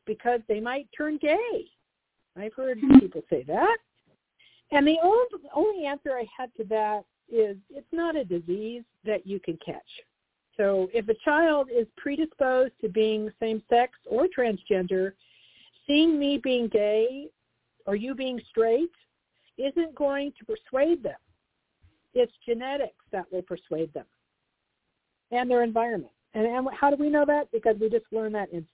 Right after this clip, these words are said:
Speaker 1: science class. <laughs> We learned that in Nina's science class today. So, um, yeah, I don't, I don't think kids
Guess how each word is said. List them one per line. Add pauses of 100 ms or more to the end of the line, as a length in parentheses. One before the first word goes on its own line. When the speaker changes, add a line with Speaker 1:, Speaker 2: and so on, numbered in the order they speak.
(400)
Speaker 1:
science
class. (640)
<laughs> (1080)
We
learned
that
in
Nina's
science (100)
class (100)
today. (920)
So, (160)
um, (540)
yeah,
I
don't,
I
don't (100)
think (680)
kids